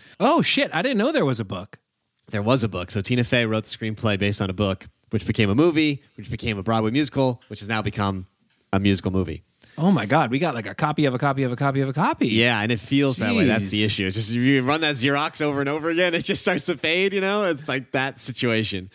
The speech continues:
Speaker 1: <laughs>
Speaker 2: Uh, because part of the issue is that original movie.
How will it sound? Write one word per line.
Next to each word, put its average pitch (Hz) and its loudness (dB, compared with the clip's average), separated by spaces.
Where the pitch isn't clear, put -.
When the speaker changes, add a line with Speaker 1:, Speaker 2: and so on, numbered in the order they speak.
Speaker 1:
<laughs> - -4
Speaker 2:
Uh, 139 0
because 196 0
part 208 0
of 233 -6
the 156 2
issue 180 2
is 135 2
that 147 -2
original 147 0
movie. 120 2